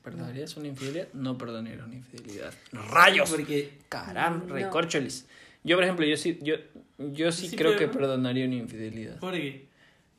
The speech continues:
Speaker 1: Porque eso te digo, porque yo creo que, o sea, influye mucho el hecho de si es que, o sea, yo, yo creo firmemente después de todas las conversaciones que tendríamos,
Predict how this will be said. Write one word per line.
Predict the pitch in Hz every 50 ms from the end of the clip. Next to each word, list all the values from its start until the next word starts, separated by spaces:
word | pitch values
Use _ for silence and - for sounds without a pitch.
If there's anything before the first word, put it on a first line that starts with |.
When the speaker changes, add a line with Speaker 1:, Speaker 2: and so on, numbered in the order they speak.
| _ _
Speaker 1:
Porque | - 151 147 143 147 165
eso | 165 170 170
te | 165 156
digo, | 147 147 135 127
porque | 127 127 127 127 127
yo | 127 139 143 147 147 - -
creo | - 143 143 147 143 143
que, | - 131 120 113 - -
o | 123
sea, | 123 - 131 127 123 117 110 - - - _ - - _ _ _ _ _ _ _ _ _ - -
influye | - 135 127 127 123 147 151 147 147 143
mucho | 143 147 160 160 165 - 147
el | 135 131 135
hecho | 131 131 - 143
de | 135 131 127
si | 127 127
es | 120 -
que, | - - 117 110 104 - - - _ _ _ - - - - - _ _ _ _ _
o | - -
sea, | - - 135 131 127 120 117 117 120 123 - - - - _ -
yo, | 123 117 127 135 139 143 143 143 127 127
yo | 127 135 135 135 139 139 131 - - - - _ _ _ _ _ - _ _ _ _ _ _ _ _ _ _ _ _ _ _ _ _ _ _ _ -
creo | - 143 147
firmemente | 139 143 135 135 135 135 139 139 131 135
después | 127 120 - - 135 127 123
de | 127
todas | 127 - 135 135 135
las | 135 127 127
conversaciones | - 135 123 117 113 117 117 117 110 110 - 131 131 131 127 131
que | - 127 110 104 - -
tendríamos, | - 113 117 117 120 120 127 143 151 156 160 170 165 - -